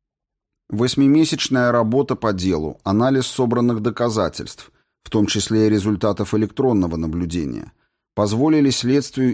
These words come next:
изменить первоначальное обвинение на более тяжкое — бандитизм. Квалификацию действий малышевской группировки по статье семьдесят седьмой У К Р Ф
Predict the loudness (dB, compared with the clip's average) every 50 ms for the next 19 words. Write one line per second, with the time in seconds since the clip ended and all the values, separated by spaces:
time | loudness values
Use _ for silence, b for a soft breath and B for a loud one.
0 | 0 0 0 2 4 4 4 4 4 2 0 0 -2 -2 -2 0 0 0 0 -2
1 | -2 0 0 0 2 2 2 2 2 0 -2 0 0 2 2 2 2 2 2 2
2 | 2 2 2 2 2 0 0 0 0 2 2 2 2 0 0 -2 -2 -2 -2 -4
3 | -8 -10 -12 -12 -12 -14 -14 -6 -2 0 0 2 2 0 -2 -4 -4 -4 -4 -4
4 | -6 -10 -12 -14 _ _ _ _ _ _ _ _ _ _ -2 0 2 2 2 0
5 | -2 -2 0 0 0 0 0 0 0 0 0 2 2 2 2 0 0 0 0 2
6 | 2 2 2 2 0 0 -2 -4 -4 -4 -2 -2 -2 0 0 0 -2 0 0 0
7 | 0 2 2 0 0 -2 -4 -6 -4 -2 -4 -4 -4 -2 -4 -4 -2 -2 0 0
8 | 0 0 0 2 2 2 2 0 -2 -4 -6 -4 -4 -2 0 0 2 2 0 0
9 | -2 -4 -6 -4 -2 0 0 2 2 0 0 0 -2 -2 -4 -8